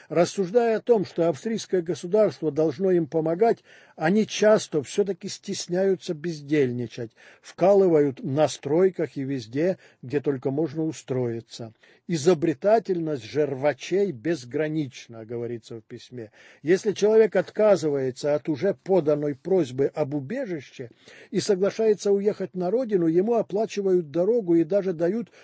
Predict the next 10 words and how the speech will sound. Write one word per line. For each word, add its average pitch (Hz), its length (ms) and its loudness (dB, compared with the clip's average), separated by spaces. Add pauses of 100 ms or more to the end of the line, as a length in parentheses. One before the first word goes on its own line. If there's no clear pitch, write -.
(160)
по 165 140 2
триста 196 400 -2
шестьдесят 175 640 0
евро 180 440 4
на 160 140 -2
члена 185 380 -2
семьи, 165 560 -4 (220)
включая 214 420 2
грудных 165 480 0
младенцев. 135 720 -2